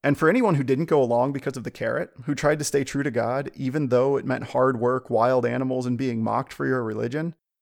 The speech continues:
for anyone who didn't leave God because of the carrot, there was always the stick. I doubt that Jabal, Jubal, and Tubal-Cain were above coercion and violence.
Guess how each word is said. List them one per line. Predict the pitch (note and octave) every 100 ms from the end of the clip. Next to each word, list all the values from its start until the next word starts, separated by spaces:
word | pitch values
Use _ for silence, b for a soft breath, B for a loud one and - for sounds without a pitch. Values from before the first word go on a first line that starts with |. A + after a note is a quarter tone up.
| _ _ _
for | D3+
anyone | D3+ A3 A3
who | D#3+
didn't | B2 C3 E3 C3
leave | D3 D3
God | B2+ A2 B2 D3 -
because | - C#3
of | C#3
the | G#2+
carrot, | - - A#2+ F3 - _ _ _ _
there | C3
was | C3
always | C#3+ G3 D#3+
the | A2
stick. | - - C3+ B2 - _ b b b b _
I | - D#3+
doubt | G#3+ C#3 C#3+ C#3 -
that | A#2+ B2
Jabal, | B2 C3 D#3+ D#3+ C#3 - -
Jubal, | A#2+ D3 C#3+ C3 A#2
and | - B2+
Tubal-Cain | - D#3 C3+ - B2+ C3+ D#3+ - b b b -
were | C#3
above | C3 G#2+ D3 C#3+ B2 - b b
coercion | - B2 A#2+ C3 C3+ B2+
and | G#2+
violence. | G#2 G#2 A#2 G#2 - -